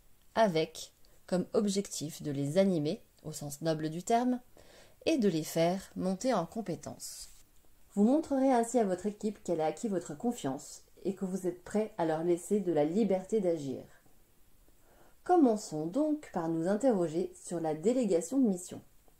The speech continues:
Le prérequis, vous l'aurez compris, est la confiance mutuelle pour que la délégation de tâches soit possible et prenne tout son sens. La délégation demande aussi de la supervision, car on ne peut déléguer sans superviser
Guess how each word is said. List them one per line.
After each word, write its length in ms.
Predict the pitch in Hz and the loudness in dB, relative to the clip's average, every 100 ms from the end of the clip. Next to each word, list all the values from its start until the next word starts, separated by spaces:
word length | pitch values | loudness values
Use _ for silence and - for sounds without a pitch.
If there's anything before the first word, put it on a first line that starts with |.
| _ _ _ _ _ - - - _ _ - | _ _ _ _ _ -20 -20 -20 _ _ -6
Le 120 | 170 | -4
prérequis, 720 | 151 - 170 190 214 330 302 - - | -4 -6 0 0 2 0 -2 -6 -14
vous 160 | 165 | -4
l'aurez 200 | 156 156 | -2 -2
compris, 460 | - 208 202 247 240 - - | -2 -4 -2 -4 -6 -8 -2
est 120 | 190 | 0
la 100 | 180 | 0
confiance 520 | 180 226 - 262 - | 0 -6 -2 -2 0
mutuelle 540 | 196 180 - 151 180 202 _ | -2 -2 0 -2 -2 -12 _
pour 160 | 180 - | -18 -10
que 100 | 160 | -4
la 160 | 135 | -2
délégation 600 | 139 208 233 196 180 220 | 2 2 4 2 0 0
de 80 | 202 | -2
tâches 320 | 175 165 180 | 0 -2 -4
soit 160 | - 151 | -4 -6
possible 580 | 139 139 - 170 175 180 - | -6 -8 -6 -6 -6 -8 -8
et 80 | 165 | -8
prenne 260 | - 170 | -4 -4
tout 160 | - 208 | -4 -8
son 160 | 165 | -8
sens. 500 | 147 120 95 - - - _ - _ _ _ _ _ - _ - - - | -10 -12 -14 -18 -20 -20 _ -20 _ _ _ _ _ -20 _ -20 -20 -6
La 100 | 165 | 0
délégation 560 | 160 170 175 202 302 311 | 4 4 4 2 2 2
demande 300 | 208 170 175 | 4 4 2
aussi 180 | 269 | 2
de 80 | 233 | 4
la 140 | 185 185 | 4 2
supervision, 880 | - - 339 240 214 180 151 127 - - - | -2 0 2 4 2 -2 -6 -8 -8 -20 -16
car 180 | 135 127 | -8 -4
on 60 | 139 | 0
ne 160 | 139 | 0
peut 160 | 143 160 | -2 -6
déléguer 760 | 147 170 214 185 160 180 220 220 | -2 2 4 2 0 0 -2 -4
sans 160 | 226 233 | -6 -4
superviser 760 | - 190 202 202 151 135 151 | -6 -4 -2 -2 -2 -2 -4